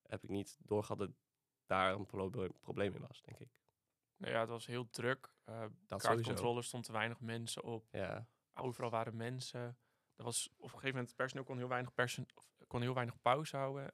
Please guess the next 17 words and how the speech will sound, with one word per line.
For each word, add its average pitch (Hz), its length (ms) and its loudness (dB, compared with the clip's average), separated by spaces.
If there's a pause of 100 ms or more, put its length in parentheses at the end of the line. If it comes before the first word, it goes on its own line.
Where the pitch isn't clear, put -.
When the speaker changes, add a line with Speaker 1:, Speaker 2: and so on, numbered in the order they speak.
(100)
Speaker 2:
En 113 340 -10
het 139 140 -18 (380)
werkte 127 320 0
net 117 200 -4
niet 131 220 -6
of - 80 -12
zo. 131 280 -4 (880)
En 120 120 0
ja, 101 200 4
ik - 140 -16
was - 200 -8
onervaren 113 840 -4
leidinggevende 123 680 -4
op 120 160 -6
zo'n 127 180 -4
evenement, 131 540 -4
dus - 280 -16